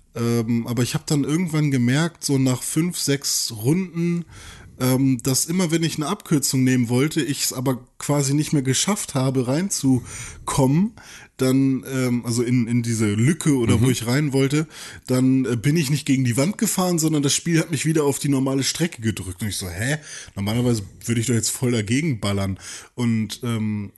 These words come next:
Speaker 1: oder ich hab auch generell bei jeder Kurve gedacht, „Wow, voll geil, ich krieg jede Kurve perfekt“ und so.
Speaker 2: <laughs>
Speaker 1: Und war so richtig stolz. Und dann hab ich irgendwo gelesen, dass es diese, diese Hilfe gibt. Dann hab ich mal, äh, im Menü geguckt, ist die denn angeschaltet?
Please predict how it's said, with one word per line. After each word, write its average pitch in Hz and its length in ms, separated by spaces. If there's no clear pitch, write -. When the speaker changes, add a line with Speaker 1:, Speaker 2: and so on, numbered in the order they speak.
Speaker 1:
oder 117 260
ich 107 160
hab 139 120
auch 123 120
generell 127 440
bei 123 120
jeder 135 360
Kurve 147 340
gedacht, 120 340
„Wow, 147 340
voll 147 300
geil, 143 300
ich 120 120
krieg 127 220
jede 147 260
Kurve 139 340
perfekt“ - 640
und 135 180
so. 151 100
Speaker 2:
<laughs> - 460
Speaker 1:
Und 117 100
war 131 120
so 131 100
richtig 131 380
stolz. 151 560
Und 123 180
dann 147 180
hab 151 120
ich 147 140
irgendwo 160 320
gelesen, 143 420
dass 127 180
es - 120
diese, 123 380
diese 110 240
Hilfe 143 340
gibt. 127 200
Dann 110 80
hab 110 100
ich 107 140
mal, 113 200
äh, 104 600
im 107 200
Menü 110 260
geguckt, 113 360
ist - 160
die 113 60
denn 101 160
angeschaltet? 170 640